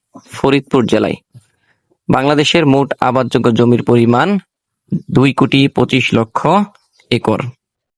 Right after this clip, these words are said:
উপকূল হতে বাংলাদেশের অর্থনৈতিক সমুদ্র সীমা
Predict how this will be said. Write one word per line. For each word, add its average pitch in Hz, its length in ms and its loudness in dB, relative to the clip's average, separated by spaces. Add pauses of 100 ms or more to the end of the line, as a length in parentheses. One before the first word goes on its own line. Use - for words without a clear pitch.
(4000)
উপকূল 175 420 2
হতে 147 200 0
বাংলাদেশের 139 480 2
অর্থনৈতিক 143 440 0
সমুদ্র 127 320 2
সীমা 135 440 0